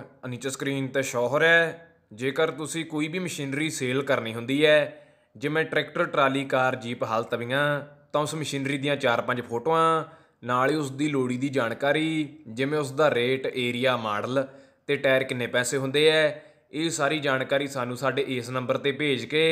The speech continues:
ਆਪਣੀ ਐਡ ਸਾਡੇ YouTube ਚੈਨਲ 'ਤੇ ਕਰਵਾ ਸਕਦੇ ਹੋ। ਬਿਲਕੁਲ ਫ੍ਰੀ ਦੇ ਵਿੱਚ ਐਡ ਕੀਤੀ ਜਾਂਦੀ ਹੈ, ਕੋਈ ਕਮਿਸ਼ਨ ਨਹੀਂ ਆਪਣਾ। ਤੇ ਇੱਕ ਜੇ ਕੋਈ ਵੀ ਮਸ਼ੀਨਰੀ ਦੀਆਂ ਫੋਟੋਆਂ ਸੈਂਡ ਕਰਦਾ ਐਡ ਕਰਵਾਉਣ ਲਈ, ਤਾਂ ਉਸ ਦਾ ਰੇਟ, ਮਾਰਕੀਟ ਵੈਲਿਊ ਹਿਸਾਬ ਨਾਲ ਹੀ ਦੱਸਿਆ ਕਰੋ,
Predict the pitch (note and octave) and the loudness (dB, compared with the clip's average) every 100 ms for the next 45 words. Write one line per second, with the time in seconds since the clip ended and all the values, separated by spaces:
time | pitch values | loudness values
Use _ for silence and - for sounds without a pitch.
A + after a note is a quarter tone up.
0 | D3+ - - - B2 - D3+ D3+ C3 C3+ | 0 -6 -20 -4 -2 -2 -4 -2 2 4
1 | C#3 C#3 B2+ B2 E3 D#3+ C#3 C#3 C3+ C#3 | 4 0 0 -2 -4 -6 -2 0 0 0
2 | D#3+ D#3+ E3 C3+ A2 G#2 F#2+ F2+ F2+ _ | 0 4 4 2 -2 -6 -8 -10 -16 _
3 | _ B2+ D3+ D#3+ E3+ A#2 B2+ C#3+ D#3+ C#3+ | _ -6 -6 -4 -6 -6 -6 -4 -4 -2
4 | C#3+ B2 A#2+ C3+ D3+ D#3 D3+ D#3 E3+ E3 | 0 0 -2 -8 -4 -2 0 2 4 2
5 | E3 F3 E3+ C#3 B2 A2 G2+ F#2 G2 F2+ | 2 -2 0 -2 -4 -4 -6 -8 -10 -10
6 | E2+ - _ _ _ _ _ - E3 E3 | -14 -20 _ _ _ _ _ -6 -4 -2
7 | D#3+ F3 E3 E3 F#3+ F#3 E3 D#3 D#3 D3+ | -2 0 0 0 0 0 -2 -2 -2 0
8 | D#3+ - A#2 D3 D3 D3 C#3 C#3+ C3+ - | 0 0 0 0 2 0 2 2 4 2
9 | C3+ A#2+ A#2+ C#3 D3 D3 D#3 E3+ E3 D#3+ | 2 2 2 0 0 2 2 2 0 -6
10 | - _ - E3 D#3 D3+ E3+ B2+ C#3 C#3+ | -14 _ -2 0 2 4 4 4 2 2
11 | D3 C3+ C3 D3+ D3 D3 D3 E3 D#3 E3+ | 4 4 2 -2 -2 -2 0 -2 0 0
12 | D3+ D3 D3 C3+ A2+ G#2 G2 F#2 - | 2 0 -2 -2 -2 -2 -4 -8 -12